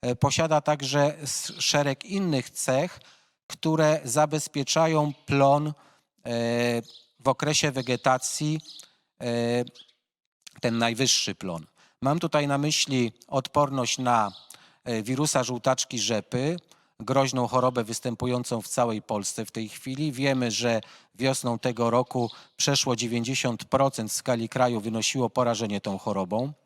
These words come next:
E, dodatkowo, e, L G Skorpion jest odporny na suchą ziliznę kapustnych, co jest warunkowane obecnością genu R L M siedem. Odmiana ta,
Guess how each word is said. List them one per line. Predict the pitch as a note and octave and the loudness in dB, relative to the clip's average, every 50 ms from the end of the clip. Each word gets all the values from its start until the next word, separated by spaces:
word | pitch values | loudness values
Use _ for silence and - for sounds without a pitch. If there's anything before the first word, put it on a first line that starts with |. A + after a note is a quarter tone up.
| _ _ _ _ _ _ _ _ _ _ _ - | _ _ _ _ _ _ _ _ _ _ _ -10
E, | A#2+ A#2+ A#2 A2+ A2 | -6 -4 -4 -2 0
dodatkowo, | A#2+ C3+ B2+ C#3+ C3+ - - - - D#3 D3+ C3 C3+ C3 B2 A2+ G#2+ G2+ _ _ _ _ _ - A#2+ | 0 2 2 2 2 2 0 2 2 2 2 2 2 2 4 2 2 -2 _ _ _ _ _ -6 -4
e, | A2+ A2 G#2+ G#2+ G#2+ A2 A#2 - - | -2 -2 0 -2 -2 -4 -6 -8 -6
L | - C3+ C3+ C3 | -4 -2 -2 -2
G | B2 C3 B2+ | 0 0 0
Skorpion | A#2+ - - - C#3+ D3 C#3+ - C3+ B2 A#2+ | 0 0 2 4 2 2 2 0 -2 -2 0
jest | A#2+ B2 A#2 - | 0 -2 -2 -2
odporny | - C3 A2+ - - - C3+ C3+ C3 B2+ A#2 | -4 -6 -6 -6 -2 0 0 0 2 0 -2
na | A2+ A2+ G#2+ | 0 0 -2
suchą | - - D3 B2 C3+ A2+ | -2 -2 -2 -2 -2 -2
ziliznę | G2+ - A#2 A2+ B2 C3 A#2 B2 A2+ - | -2 -4 -6 -6 -6 -4 -2 -4 -4 0
kapustnych, | - A#2 G#2 - - B2 G#2+ - - - A#2+ C3 C#3 - - - - - _ _ _ | 0 -2 -2 -2 -4 -6 -4 -6 -6 -4 -4 -4 -4 -6 -12 -20 -20 -20 _ _ _
co | - - D3+ | -6 -2 0
jest | D3 C#3 B2 B2 | 0 0 0 2
warunkowane | B2 A#2+ A#2+ A#2+ A#2 B2 - B2+ A#2+ A#2 C3+ C3+ C3 B2 A#2+ A#2+ | 2 0 0 0 -4 -6 -2 -2 2 2 2 2 2 0 -4 -4
obecnością | A#2 G#2+ A#2 A2+ - - C3 B2+ B2 - - - C3 A#2+ A2+ A2 A2 - - - - _ _ _ - | -4 -4 -4 -4 -4 -4 -4 -2 -2 -2 -2 0 0 0 0 -2 -4 -10 -20 -20 -20 _ _ _ -10
genu | A#2 A2+ G2 C3 C3+ C3+ C3 B2 A2 A#2 - | -10 -6 -2 0 0 2 2 0 -2 -2 0
R | C#3 C#3 C#3+ C3+ | 0 2 2 2
L | B2+ A#2 | 0 -2
M | A2 G2+ | -2 -2
siedem. | G2+ - - - G#2+ F#2+ G2+ G#2+ G#2+ B2 D3 D3 - _ _ _ _ _ _ _ _ - | -2 -2 0 0 -2 -2 -2 -4 -4 -4 -6 -10 -12 _ _ _ _ _ _ _ _ -4
Odmiana | C3 B2 A#2+ C3+ D3 D#3 D#3+ D#3+ D#3 C#3+ C3+ | -4 -4 -2 0 2 2 2 2 2 2 0
ta, | - - D3 C#3+ C3+ B2+ A2+ A2 | 2 2 4 4 4 4 2 -2